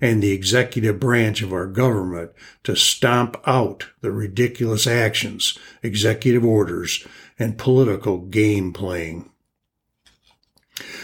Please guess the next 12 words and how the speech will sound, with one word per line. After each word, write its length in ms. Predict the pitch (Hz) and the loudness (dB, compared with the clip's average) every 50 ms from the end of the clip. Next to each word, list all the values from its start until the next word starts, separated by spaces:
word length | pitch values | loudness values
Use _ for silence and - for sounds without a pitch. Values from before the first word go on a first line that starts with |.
| - - - | -12 -8 -4
America's 540 | 113 107 120 143 160 160 160 - 131 117 - | 0 4 6 6 6 4 4 2 2 2 2
future 560 | - - 185 190 160 - - 110 92 85 87 | 2 2 2 4 2 2 0 0 0 0 0
is 160 | 113 110 - | -2 -2 -4
too 240 | - - 143 147 165 | 0 0 2 4 4
important 640 | 160 147 127 - - 170 165 143 113 101 92 92 - | 4 2 0 0 2 4 4 4 2 -2 -6 -6 -4
for 120 | - 107 | -4 -2
the 120 | 98 104 | 0 0
American 480 | 101 98 113 113 123 123 120 - 127 101 | 2 4 4 4 4 4 2 2 -2 -2
people 420 | - - 151 156 151 - 107 98 | 0 2 0 0 0 -2 -4 -4
to 80 | 90 92 | -2 0
sit 380 | 101 - - 139 131 131 - - | 0 2 4 4 2 2 -2 -2
back 380 | 127 113 113 113 110 110 - | -2 0 0 0 -2 -4 -8